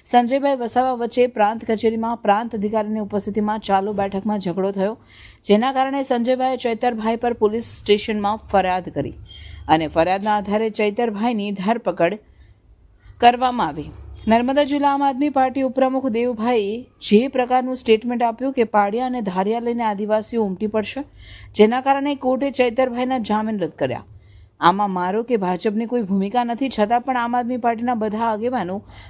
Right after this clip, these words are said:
ચૈતરભાઈના પરિજનો, કાર્યકરો અને શુભેચ્છકો આ સમગ્ર ઘટનામાં મને તથા ભાજપને જવાબદાર ગણે છે, જે ખરેખર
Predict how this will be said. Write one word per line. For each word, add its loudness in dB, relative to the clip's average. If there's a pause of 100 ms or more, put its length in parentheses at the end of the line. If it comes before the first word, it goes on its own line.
ચૈતરભાઈના 0
પરિજનો, 0
કાર્યકરો -2
અને -4
શુભેચ્છકો 0
આ -4
સમગ્ર -2
ઘટનામાં -2
મને -4 (360)
તથા 2
ભાજપને -2
જવાબદાર 0
ગણે -4
છે, -14 (880)
જે 2
ખરેખર 0